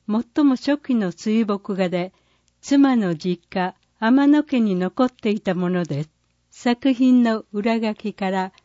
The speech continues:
三十二歳の頃に描かれ、三十七歳の時に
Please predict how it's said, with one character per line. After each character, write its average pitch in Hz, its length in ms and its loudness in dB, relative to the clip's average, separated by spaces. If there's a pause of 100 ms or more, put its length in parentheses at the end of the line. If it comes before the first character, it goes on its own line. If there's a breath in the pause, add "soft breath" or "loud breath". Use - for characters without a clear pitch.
(340)
三 294 360 4
十 220 260 0
二 247 180 4
歳 247 320 -2
の 190 160 -2
頃 208 320 -4
に 175 300 -6
描 202 280 -4
か 196 160 -8
れ、 170 220 -8 (480)
三 285 360 4
十 214 260 0
七 214 320 0
歳 226 300 -2
の 180 140 -2
時 185 360 -8
に 170 260 -4